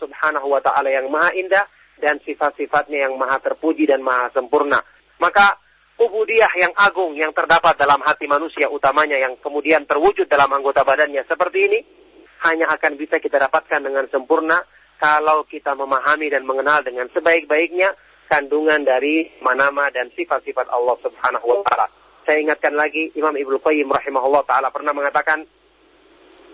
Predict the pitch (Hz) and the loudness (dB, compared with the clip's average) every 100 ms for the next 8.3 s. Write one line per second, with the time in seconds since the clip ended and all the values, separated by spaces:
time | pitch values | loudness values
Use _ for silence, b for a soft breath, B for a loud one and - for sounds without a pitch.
0 | - - - - - - 165 156 147 143 | -20 -20 -20 -6 -4 0 0 0 -2 0
1 | 156 156 165 131 143 139 139 156 156 151 | 0 -2 -6 -6 -2 0 0 2 4 2
2 | 151 151 147 151 151 147 143 147 - 139 | 0 -2 -6 -2 0 -2 -4 -6 0 0
3 | 120 160 147 156 147 143 139 131 139 135 | 2 -2 -2 -10 -10 -8 -8 -8 -6 0
4 | 139 143 165 165 160 143 151 - 139 151 | 0 4 2 4 2 2 -2 -4 -2 2
5 | 160 - 156 147 - 156 143 170 170 165 | 2 -2 -4 -4 -4 -6 -2 2 2 0
6 | 151 147 165 160 165 156 151 143 - 185 | -8 0 0 -2 -6 -2 0 0 0 0
7 | 196 196 180 160 147 147 131 131 139 151 | 0 0 0 0 0 0 0 0 2 4
8 | 165 120 | 4 4